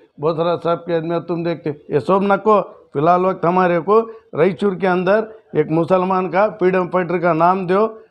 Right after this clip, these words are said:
हम मंजूर है। आखिरी को बोल रहे, खुद भी रायचूर का नाम भी दिए तो भी मंजूर है, मौलाना अबू कलाम आज़ाद का दो।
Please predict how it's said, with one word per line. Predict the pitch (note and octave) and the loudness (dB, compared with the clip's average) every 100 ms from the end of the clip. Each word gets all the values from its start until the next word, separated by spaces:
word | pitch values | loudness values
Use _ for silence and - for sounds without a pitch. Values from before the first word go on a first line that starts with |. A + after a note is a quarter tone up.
| - | -4
हम | E3 | 0
मंजूर | D#3 F3 G#3 F#3+ | 0 2 2 2
है। | C#3+ - - _ - - | 0 -4 -20 _ -20 -2
आखिरी | D#3+ F3 F#3+ G3 | 0 2 0 -2
को | F#3+ | -2
बोल | F#3 F#3 | 0 0
रहे, | F3+ | 0
खुद | D#3+ F3 | -2 0
भी | F3+ | 0
रायचूर | F3+ F3+ F3+ F3 | 0 0 -4 -4
का | F3 | -2
नाम | F3+ F3+ | -2 -2
भी | F3 F3 | 0 0
दिए | F#3 F3 | 0 0
तो | F3 | -2
भी | F3+ | -2
मंजूर | F#3+ F3+ E3+ F#3 E3 | 0 0 2 2 2
है, | C3+ | -2
मौलाना | C#3+ E3 F3 F3+ | -2 0 2 2
अबू | E3+ F3+ | 2 0
कलाम | E3+ F3 F3 | 2 2 2
आज़ाद | E3+ E3+ E3+ | 0 0 -2
का | - E3+ | -2 -2
दो। | D#3 | -2